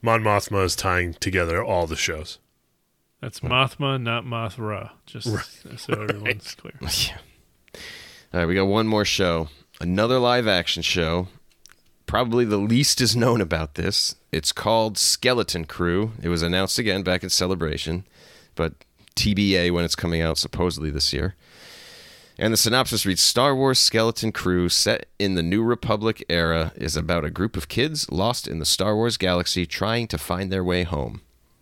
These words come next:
Speaker 3: That is it.
Speaker 1: Homeworld bound.
Speaker 3: The only confirmed cast member is guy whose name I'm drawing a blank on 'cause I didn't put it in
Speaker 1: Jude
Speaker 3: the
Speaker 1: Law?
Speaker 3: notes. Jude Law,
Speaker 2: Jude
Speaker 3: thank
Speaker 2: Law.
Speaker 3: you.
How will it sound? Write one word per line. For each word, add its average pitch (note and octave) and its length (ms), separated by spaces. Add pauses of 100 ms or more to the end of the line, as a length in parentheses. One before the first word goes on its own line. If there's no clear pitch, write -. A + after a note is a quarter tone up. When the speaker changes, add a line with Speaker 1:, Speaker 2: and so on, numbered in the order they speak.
(880)
Speaker 3:
That C2 200
is F2 140
it. - 260 (200)
Speaker 1:
Homeworld G2+ 520
bound. F#2 380 (680)
Speaker 3:
The F#2+ 140
only C#3 280
confirmed A#2+ 720
cast G#2 380
member D#2+ 500 (840)
is F2 720 (1400)
guy F#2 240
whose F2+ 200
name F2+ 220
I'm E2+ 80
drawing F2 240
a E2 60
blank E2+ 320
on D2+ 180
'cause - 140
I D#2+ 40
didn't D#2+ 180
put - 160
it - 40
in G#2+ 60
Speaker 1:
Jude G2+ 100
Speaker 3:
the F#2+ 40
Speaker 1:
Law? G2 140
Speaker 3:
notes. - 260 (380)
Jude C#3 300
Law, A#2+ 300
Speaker 2:
Jude - 80
Speaker 3:
thank G#2+ 220
Speaker 2:
Law. G#2+ 60
Speaker 3:
you. E2+ 180